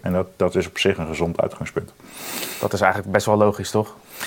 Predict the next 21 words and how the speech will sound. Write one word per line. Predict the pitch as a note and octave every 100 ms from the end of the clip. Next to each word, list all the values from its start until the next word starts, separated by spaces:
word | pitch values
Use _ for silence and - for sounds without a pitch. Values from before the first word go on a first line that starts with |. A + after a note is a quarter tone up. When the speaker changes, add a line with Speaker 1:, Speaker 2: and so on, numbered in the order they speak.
| -
Speaker 1:
Ja, | B2 C3 -
het | A2+
zegt | D3 C#3
alleen | C#3 B2+
wel | B2 C3+
dat, | A2+ A2+ -
dat, | F#2+ A2+ -
Speaker 2:
Je | C3
kan | D3
Speaker 1:
eh, | D3+
Speaker 2:
niet | E3+
nu | D3+ F3+
al | E3 C#3+
een | C#3
eerste | C#3+ C#3
keeper | - G3+ C3+
gaan | A2+ G#2
benoemen, | G2+ G2+ G2+
toch? | G2 D#3 - - _
Speaker 1:
Eh, | - B2
nee. | A#2+ D3+ -